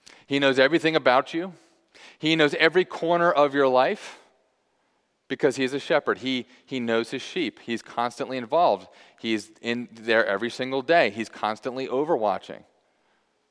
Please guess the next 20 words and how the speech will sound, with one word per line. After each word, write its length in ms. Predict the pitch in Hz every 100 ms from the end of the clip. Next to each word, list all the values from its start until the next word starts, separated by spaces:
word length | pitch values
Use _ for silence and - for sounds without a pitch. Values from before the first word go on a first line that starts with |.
| _ _ _ _ _ _ _ - - _ _
Number 220 | 135 139
two, 380 | 139 196 202 123 -
a 60 |
second 300 | - 175 180
implication 640 | 139 123 - 101 - 143 - _ _ _ _ _ _ _ _ _ _ -
is 120 | 127
that 140 | 143 127
he 120 | 160
calls 400 | - - 156 147
to 80 | 147
the 80 | 151
sheep. 320 | - - - _ _ _ _
He 100 | 220
talks 340 | - 233 -
to 80 | -
them. 160 | 110 95
He 120 | 202
communicates 680 | - 185 185 180 131 107
to 40 | -
them. 140 | 90